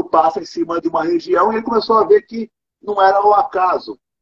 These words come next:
eram regiões desequilibradas, ou seja, onde, onde ele precisaria tratar.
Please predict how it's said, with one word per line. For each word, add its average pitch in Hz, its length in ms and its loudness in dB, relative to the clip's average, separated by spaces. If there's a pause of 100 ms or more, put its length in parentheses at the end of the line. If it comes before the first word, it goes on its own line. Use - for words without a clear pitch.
(120)
eram 147 180 -6
regiões 165 560 0
desequilibradas, - 1200 -4 (300)
ou 139 100 -4
seja, 120 260 -2
onde, 139 360 4
onde 147 220 2
ele 156 200 -2
precisaria 156 400 -2
tratar. 151 480 -4